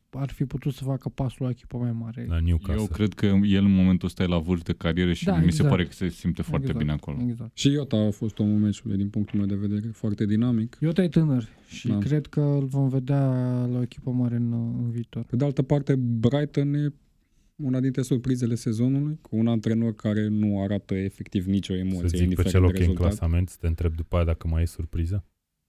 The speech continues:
Speaker 4: Da, pentru mine e o surpriză, mă așteptam să fie deja la retrogradare.
Speaker 3: Pe ce loc e în clasament?
Speaker 2: Pe doisprezece.
Speaker 3: Pe doisprezece. E o surpriză, pentru că ei au terminat pe, uh,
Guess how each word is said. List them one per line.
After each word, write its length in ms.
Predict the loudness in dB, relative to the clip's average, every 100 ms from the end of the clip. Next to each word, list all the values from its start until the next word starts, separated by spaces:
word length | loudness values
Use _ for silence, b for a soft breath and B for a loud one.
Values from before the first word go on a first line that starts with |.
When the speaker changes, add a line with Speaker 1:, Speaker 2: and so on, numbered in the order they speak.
| 0
Speaker 4:
Da, 180 | 0
pentru 260 | 4 2 4
mine 140 | 4
e 20 | 4
o 40 |
surpriză, 380 | 2 2 4 4
mă 60 | 4
așteptam 320 | 2 0 0
să 80 | 0
fie 120 | 0
deja 240 | 2 0
la 120 | 0 0
retrogradare. 760 | 0 -2 -2 0 0 0 -4 -8
Speaker 3:
Pe 60 |
ce 140 | -8 -2
loc 180 | -2 0
e 40 |
în 60 | -2
clasament? 400 | -2 -2 0 2
Speaker 2:
Pe 60 | 0
doisprezece. 540 | 2 2 0 -6 -12 -12 _ _ -8
Speaker 3:
Pe 100 | -4
doisprezece. 540 | 0 -2 -2 -4 0
E 40 |
o 100 | 2
surpriză, 460 | 0 -2 0 0 2
pentru 260 | 2 0 0
că 100 | 0
ei 60 |
au 80 | 0
terminat 560 | 2 2 4 4 4 0 -4
pe, 360 | 0 0 0 -4
uh, 100 | -4